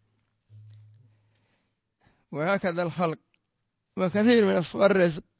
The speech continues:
كثير من الصفات. يعني الله عز وجل يرزق أزلاً وأبداً،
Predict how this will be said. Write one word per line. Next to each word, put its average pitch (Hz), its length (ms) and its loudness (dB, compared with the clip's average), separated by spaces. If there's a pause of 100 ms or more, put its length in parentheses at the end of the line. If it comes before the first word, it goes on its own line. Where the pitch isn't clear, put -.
(380)
كثير 180 280 -6
من 208 140 -2
الصفات. 160 480 -4 (1120)
يعني 147 360 -8
الله 180 160 -4
عز 170 280 0
وجل 170 420 -2 (800)
يرزق 185 480 0
أزلاً 190 460 2
وأبداً، 170 560 2